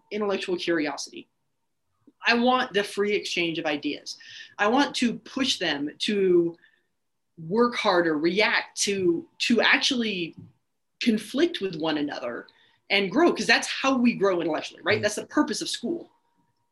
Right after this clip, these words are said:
Speaker 1: is to learn, but also to educate, to, to engage in ideas. It's where it should be safe. How is adding a gun into that making it any
Speaker 2: Mm.
Speaker 1: better?
Speaker 2: Yep.
Speaker 1: <laughs> I mean, like, and the mindset you need. No, when I am teaching,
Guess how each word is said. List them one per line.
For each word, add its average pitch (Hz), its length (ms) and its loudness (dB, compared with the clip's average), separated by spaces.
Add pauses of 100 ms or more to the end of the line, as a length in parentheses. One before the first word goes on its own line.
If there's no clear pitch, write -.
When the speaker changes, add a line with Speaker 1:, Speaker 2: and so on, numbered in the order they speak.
(120)
Speaker 1:
is 190 380 6
to 202 220 -2
learn, 202 420 4
but 226 100 6
also 214 240 0
to - 200 0
educate, - 440 -4
to, - 160 -4
to 214 420 0
engage 233 380 6
in 185 80 4
ideas. 139 320 -4
It's 170 100 -6
where 240 140 -2
it - 60 -6
should 226 120 -2
be - 120 -8
safe. - 460 -2 (760)
How 302 180 8
is 330 140 10 (100)
adding 247 260 4
a 202 40 2
gun 185 320 0
into 175 240 -2
that 170 180 0
making 175 260 2
it 156 100 0
any 165 240 -2
Speaker 2:
Mm. - 160 -16
Speaker 1:
better? - 280 -4 (540)
Speaker 2:
Yep. 90 180 -12 (200)
Speaker 1:
<laughs> - 220 -16
I 262 140 6
mean, - 480 8 (160)
like, - 220 4 (180)
and 254 140 8
the 254 60 8
mindset 254 640 4
you 214 120 -4
need. 220 320 0
No, 262 320 2 (240)
when 247 140 2
I 330 120 0
am 311 200 0
teaching, 196 540 0